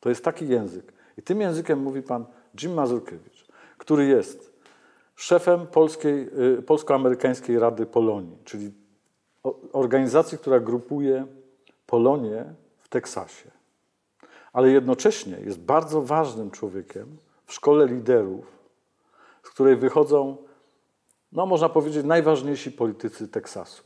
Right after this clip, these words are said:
dziś. Pan, y, Jim Mazurkiewicz jest także prawdziwym kowbojem,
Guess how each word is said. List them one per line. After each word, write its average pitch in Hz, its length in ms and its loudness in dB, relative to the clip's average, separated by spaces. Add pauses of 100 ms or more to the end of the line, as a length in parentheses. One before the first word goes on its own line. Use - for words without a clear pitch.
(380)
dziś. 90 500 -18 (1600)
Pan, 139 400 2
y, 120 440 2 (160)
Jim 175 160 -4
Mazurkiewicz 170 500 0
jest 170 140 -4
także 170 440 2 (360)
prawdziwym 165 480 2
kowbojem, 160 640 2